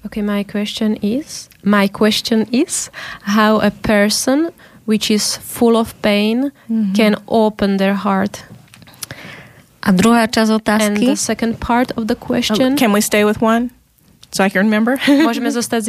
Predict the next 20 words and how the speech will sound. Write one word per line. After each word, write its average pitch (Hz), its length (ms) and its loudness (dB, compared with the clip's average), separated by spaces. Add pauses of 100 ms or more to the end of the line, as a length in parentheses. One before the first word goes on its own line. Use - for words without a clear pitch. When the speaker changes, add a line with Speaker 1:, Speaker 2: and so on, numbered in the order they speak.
Speaker 1:
jednou, 233 240 0
aby 220 160 0
sme 214 160 0
si 214 160 -6
zapamätali, 214 480 0
čo 220 160 -6
máme 214 240 2
hovoriť? 214 560 -2
Speaker 3:
Ale 220 240 4
to - 160 -2
je 226 120 4
to 247 200 0
isté, 233 480 0
len 233 240 0
už 214 80 -2
to - 160 -2
dám 208 240 2
do 208 80 -2
konkrétneho 202 640 0
príkladu. 196 600 -2